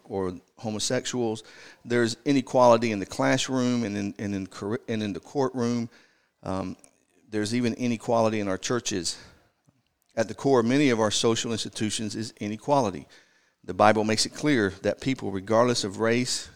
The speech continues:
gender, race, ethnicity, age, disability, class, or any other characteristic, are to be treated fairly, equitably, and as people created in the image of God. And so here's just some of what the Bible says, uh, about that. Then Peter began to speak.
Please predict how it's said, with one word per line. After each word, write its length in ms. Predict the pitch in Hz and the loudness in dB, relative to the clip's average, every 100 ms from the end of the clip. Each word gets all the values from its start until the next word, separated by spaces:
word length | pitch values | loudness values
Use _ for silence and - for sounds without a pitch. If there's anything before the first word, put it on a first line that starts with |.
| 107 | -16
gender, 540 | 104 120 120 123 117 113 - | -4 -2 0 -2 -2 -6 -10
race, 480 | 110 117 117 - - _ - | -2 0 0 -4 -12 _ 0
ethnicity, 800 | 113 - - 123 127 131 120 117 | 0 0 -8 -4 -4 -4 -4 -6
age, 340 | 120 110 110 107 | -2 0 0 -4
disability, 540 | 117 - 104 117 110 | -10 -8 -2 -2 -4
class, 500 | 110 - 110 107 110 - - - - | -8 -2 2 2 0 -6 -20 -20 -8
or 160 | - 107 | -4 0
any 240 | 127 143 | 2 2
other 220 | 135 151 | 2 2
characteristic, 800 | 123 - 117 110 101 113 - 92 - - _ _ _ | 0 0 -2 -2 -4 -4 -4 -8 -8 -20 _ _ _
are 100 | 101 | -2
to 80 | 98 | 0
be 100 | 104 | -4
treated 380 | - 113 98 87 | -4 -2 -2 -4
fairly, 500 | - 120 127 131 123 - | 2 2 4 0 -2 -2
equitably, 640 | 117 - 123 120 123 120 - - _ _ | -2 -2 -8 -4 -2 -4 -6 -20 _ _
and 140 | 104 98 | -4 -2
as 140 | 92 | -4
people 320 | - - 131 | -6 -8 -6
created 520 | 123 - 120 110 113 | -8 -4 0 2 0
in 120 | - 107 | -2 -4
the 140 | 104 | -4
image 180 | 110 104 | -4 -6
of 120 | 104 | -4
God. 360 | 104 95 85 90 - _ _ | -2 -2 -4 -12 -20 _ _
And 100 | 104 | -8
so 100 | 113 | -4
here's 260 | 113 127 107 | 0 0 0
just 160 | 104 | -2
some 140 | - 120 | 0 2
of 60 | |
what 120 | 107 | 2
the 80 | 98 | 0
Bible 320 | 95 101 98 | 2 4 4
says, 440 | 92 - 95 82 - - _ _ _ _ _ | 0 -2 -2 -4 -10 -16 _ _ _ _ _
uh, 140 | 87 | -6
about 400 | - 90 92 87 | -4 -2 0 0
that. 220 | 90 82 - - - | -4 -8 -12 -20 -10
Then 220 | 120 135 | 0 0
Peter 240 | 131 147 131 | 2 0 0
began 320 | 120 123 117 | 0 2 2
to 40 | |
speak. 460 | 101 - 120 - | 0 0 -2 -2